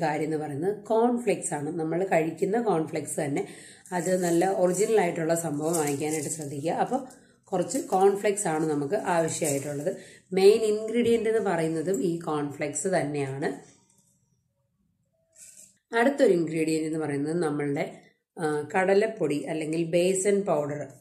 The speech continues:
കടലമാവ് എന്ന് പറയുന്ന സംഭവമാണ്. ഈ കടലമാവിന് പകരം നിങ്ങൾക്ക് വേണമെങ്കിൽ അരിപ്പൊടി യൂസ് ചെയ്യാവുന്നതാണ്. പക്ഷേ കടലമാവാണ് കുറച്ചും കൂടി എൻ്റെ സ്കിന്നിന്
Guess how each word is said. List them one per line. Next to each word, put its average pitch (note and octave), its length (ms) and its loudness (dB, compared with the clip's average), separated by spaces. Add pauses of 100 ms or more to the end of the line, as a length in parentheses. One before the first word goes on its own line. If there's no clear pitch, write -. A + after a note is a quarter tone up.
(120)
കടലമാവ് F3 580 0 (120)
എന്ന് E3 160 -2
പറയുന്ന D3 320 -4
സംഭവമാണ്. D3 400 -4 (580)
ഈ - 20 -6 (140)
കടലമാവിന് G#3 680 2
പകരം F3+ 320 0
നിങ്ങൾക്ക് E3+ 360 0
വേണമെങ്കിൽ D#3 320 -2 (140)
അരിപ്പൊടി G3 500 2
യൂസ് D3 220 -2
ചെയ്യാവുന്നതാണ്. D3 560 -4 (460)
പക്ഷേ F#3 240 -6 (140)
കടലമാവാണ് G#3 760 2
കുറച്ചും F#3+ 320 -2
കൂടി G3 180 6
എൻ്റെ A3+ 380 2
സ്കിന്നിന് F3+ 400 2